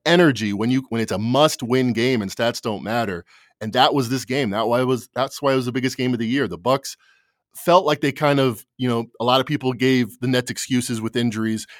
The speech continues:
They felt like, "Man, we should have beat the Nets anyway. We're gonna beat them this year. We are better. We're getting even better."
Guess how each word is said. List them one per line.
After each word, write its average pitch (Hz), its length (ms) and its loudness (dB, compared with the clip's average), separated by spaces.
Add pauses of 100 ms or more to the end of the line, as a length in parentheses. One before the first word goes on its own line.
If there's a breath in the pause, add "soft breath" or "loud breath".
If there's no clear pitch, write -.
(100 loud breath)
They 127 60 -12
felt 147 160 0
like, 151 100 0
"Man, 147 160 0
we 143 80 0
should 143 140 0
have 123 100 -4
beat 139 160 0
the 139 80 -2
Nets 127 320 0
anyway. 127 360 -2
We're 107 140 -6
gonna 127 160 -2
beat 120 180 0
them 110 120 -2
this 117 220 -4
year. 98 120 -6
We 95 180 -8
are 120 220 0
better. 95 240 -6
We're 95 120 -10
getting 120 260 -2
even 107 220 -4
better." 101 360 -4